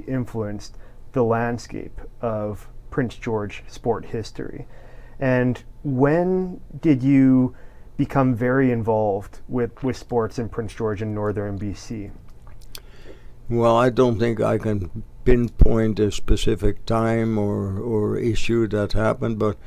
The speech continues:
Speaker 2: it just happened sort of automatically. There were lots of people interested in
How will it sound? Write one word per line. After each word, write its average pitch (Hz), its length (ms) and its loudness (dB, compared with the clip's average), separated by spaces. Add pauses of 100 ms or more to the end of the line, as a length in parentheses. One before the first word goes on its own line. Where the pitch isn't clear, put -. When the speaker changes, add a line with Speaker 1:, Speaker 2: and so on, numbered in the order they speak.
(260)
Speaker 2:
it 127 180 2
just 123 240 6
happened 127 380 6
sort 117 280 4
of 110 80 2
automatically. 113 840 2
There 107 140 4
were 104 160 4
lots 110 360 4
of 120 140 -2
people 113 400 2
interested 113 760 0
in 107 460 0